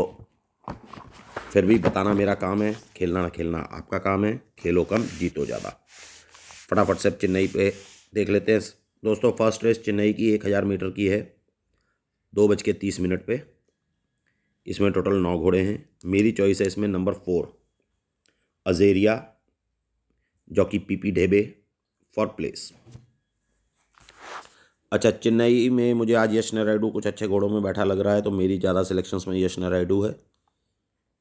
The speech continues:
थोड़ा सा आप देख के उसमें चलेंगे, मुझे वो अच्छे घोड़ों पे बैठा दिख रहा है। नंबर टू रेस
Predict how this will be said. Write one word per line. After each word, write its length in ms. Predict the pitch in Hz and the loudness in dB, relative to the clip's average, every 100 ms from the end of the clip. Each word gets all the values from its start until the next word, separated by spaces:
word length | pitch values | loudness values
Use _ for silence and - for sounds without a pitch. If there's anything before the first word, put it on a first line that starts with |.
| _ _ _ - | _ _ _ -6
थोड़ा 140 | 90 87 | 0 0
सा 160 | 87 | 0
आप 120 | 78 | -2
देख 220 | 80 82 - | 0 -2 -2
के 160 | 85 - _ _ 85 | -6 -6 _ _ -10
उसमें 200 | 87 87 | -6 -2
चलेंगे, 280 | 90 98 | 0 2
मुझे 260 | 104 98 101 | 2 4 4
वो 160 | 95 101 | 4 0
अच्छे 340 | 98 - 107 107 - _ _ | 0 0 0 0 -6 _ _
घोड़ों 180 | 85 87 | -4 -2
पे 100 | 92 | -2
बैठा 240 | 92 85 95 | -2 0 0
दिख 220 | 87 - | -2 -4
रहा 140 | 76 55 | -6 -6
है। 80 | - _ _ _ _ _ _ _ _ _ - | -10 _ _ _ _ _ _ _ _ _ 0
नंबर 260 | 104 117 120 | 4 6 4
टू 300 | 117 110 110 - _ _ _ _ _ _ - | 2 0 -2 -14 _ _ _ _ _ _ -6
रेस 320 | 104 104 98 | 0 2 0